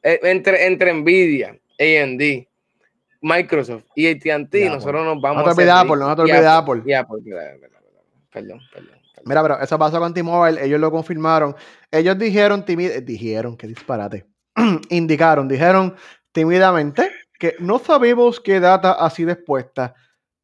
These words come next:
Speaker 2: pero fucking todo el mundo absolutamente sabe que tienen seguro social y todo, porque, pues,
Speaker 1: Todo.
Speaker 2: se puede ver. Usted puede ir por internet, ve el episodio anterior y puede ver. Puede
Speaker 1: Métase
Speaker 2: buscar.
Speaker 1: a Liberty. ¿Qué pasó en Liberty aquí en Puerto Rico? Ya,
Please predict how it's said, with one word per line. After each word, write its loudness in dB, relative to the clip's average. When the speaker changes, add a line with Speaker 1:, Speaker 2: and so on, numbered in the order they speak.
Speaker 2:
pero -2
fucking -6
todo 2
el 2
mundo -4
absolutamente -4
sabe 0
que -4
tienen -6
seguro -6
social -6
y -6
todo, -4
porque, -14
pues, -16
Speaker 1:
Todo. -6
Speaker 2:
se 0
puede 6
ver. 2
Usted -2
puede 2
ir 0
por 0
internet, -4
ve 4
el 6
episodio 2
anterior 2
y -8
puede 2
ver. -4
Puede 4
Speaker 1:
Métase 2
Speaker 2:
buscar. 4
Speaker 1:
a 2
Liberty. 2
¿Qué -2
pasó 2
en 0
Liberty 2
aquí 0
en -4
Puerto -4
Rico? -4
Ya, -8